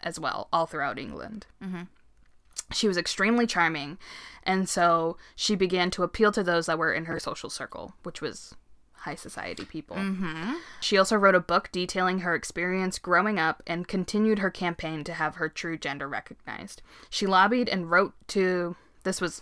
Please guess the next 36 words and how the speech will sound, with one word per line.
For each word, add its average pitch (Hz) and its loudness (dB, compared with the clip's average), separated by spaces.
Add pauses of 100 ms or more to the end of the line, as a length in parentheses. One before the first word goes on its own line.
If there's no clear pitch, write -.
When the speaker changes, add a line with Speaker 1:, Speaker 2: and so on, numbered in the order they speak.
Speaker 1:
for - 0
years 165 -2
she - -6
did - -10
this. - -8
Speaker 2:
Mm-hmm. 208 -2 (140)
Speaker 1:
She - 2
lobbied 226 6
and 196 4
wrote 190 6
to 196 0
Prime 175 0
Minister 175 0
Tony 180 0
Blair 165 0 (280)
and 180 0
the 165 2
Lord 170 2
Chancellor, 165 0
Speaker 2:
Oh, 190 -2
okay. 185 -4
Speaker 1:
and 180 -2
the 156 0
Lord 180 2
Chancellor, 160 -6 (160)
remaining 190 2
absolutely 185 4
committed 165 0
to 160 -6
changing 156 -8
the 135 -10
law. - -8 (1200)
In 208 4
two 233 4
thousand 220 6
four, 165 0